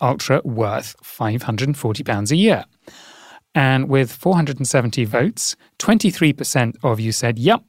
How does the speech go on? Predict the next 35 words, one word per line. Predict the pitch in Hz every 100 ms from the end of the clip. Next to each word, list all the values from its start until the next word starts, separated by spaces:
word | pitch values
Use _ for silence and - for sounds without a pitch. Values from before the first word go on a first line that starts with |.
| _
worth | 135 135 127 -
it." | 190 - - _
Sixty-two | - - 233 - 127 123
percent | - 139 127 -
said, | - 117 - -
"Not | 151 175 220 175
worth | 120 -
it." | 127 131 - - - - -
And | 135 120 120
sixteen | - - - 127
percent | 117 117
of | 110
what | 117 -
you | 143 120
weren't | 113 113 107
sure | 127 110 113
and | - 113
said, | 127 101
"Not | 104
sure." | - 247 - _ _ - - - - - - - - - - -
So | - - - 208 175 123 123
where | 135 165 208 247
does | 214 170
our | 165 151
panel | - 147 147 131
stand? | 120 - 135 107 107 -
Is | 151
it | 156
worth | 147 123 107 123
it? | 113 - -
Ross, | 139 147 104 -
what | 156
do |
you | 135
reckon? | 117 - 113